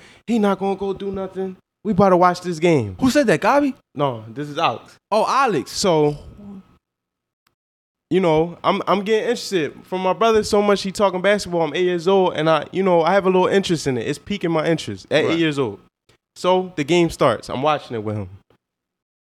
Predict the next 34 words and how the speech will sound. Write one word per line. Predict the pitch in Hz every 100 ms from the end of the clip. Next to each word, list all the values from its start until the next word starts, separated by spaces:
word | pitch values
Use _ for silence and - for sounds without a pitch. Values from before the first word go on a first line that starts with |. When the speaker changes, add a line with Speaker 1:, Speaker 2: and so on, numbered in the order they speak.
| _ _ -
Speaker 1:
The | 123
way | 143 226 233 226
that | 156 196 196
man, | 185 196 190 180
like, | 165 139
was | 143
dismantling | 123 147 117 156 180 180 180 180
them, | 180 190 190 - _ _ _ _ _ -
like, | 123 113 - _ _ _ _ _ _
and | 147 147
he | 185 196
just | 190
looked | 180 170 156
so | - 185
comfortable, | 180 190 190 190 165 185 180 _ _ -
playmaking, | 185 190 190 165 185 180
had, | 151 147 131 - -
what, | 143 123
about | 113 127 -
seven, | 170 165
eight | 170 165
assists? | 156 - 160 165 - - _ _ _ -
I | 127
think, | - 180 -
I |
remember | 151 175 185
he | 180
had | 160
tw-, | - 175
yeah, | 156
he | 143
had | 131 123
twenty-five | 170 170 160 156
points, | - 156 156